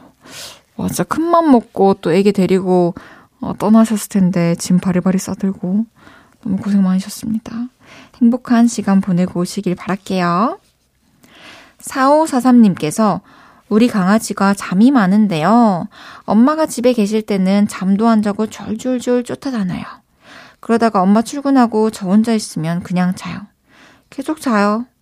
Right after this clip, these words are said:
엄마만 되게 좋은가 봐요. 엄마만." <laughs> 그것도 있고,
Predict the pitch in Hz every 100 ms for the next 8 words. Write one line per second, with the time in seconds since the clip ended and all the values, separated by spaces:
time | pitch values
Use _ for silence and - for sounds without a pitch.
0 | _ _ - - 220 311 349 359 226 254
1 | 240 220 240 208 202 175 185 202 220 240
2 | _ _ - 185 196 208 180 190 214 _
3 | _ - - 214 208 196 _ - _ _
4 | - - - - - - 302 392 370 202
5 | - - 285 269 208 175